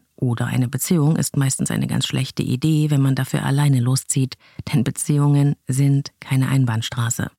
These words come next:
Also, liebe Nadja, finde deine Wahrheit in dir und nicht im sollte oder müsste. Und lass dich dabei vielleicht von meinen Fragen und Inspirationen leiten. „Will ich das?“, ist die richtige Frage. „Will ich das wirklich?“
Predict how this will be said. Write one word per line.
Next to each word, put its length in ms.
Also, 300
liebe 180
Nadja, 400
finde 380
deine 260
Wahrheit 380
in 180
dir 500
und 140
nicht 300
im 300
sollte 680
oder 260
müsste. 600
Und 160
lass 180
dich 140
dabei 300
vielleicht 400
von 160
meinen 320
Fragen 440
und 120
Inspirationen 760
leiten. 380
„Will 420
ich 220
das?“, 480
ist 300
die 80
richtige 360
Frage. 480
„Will 160
ich 140
das 280
wirklich?“ 680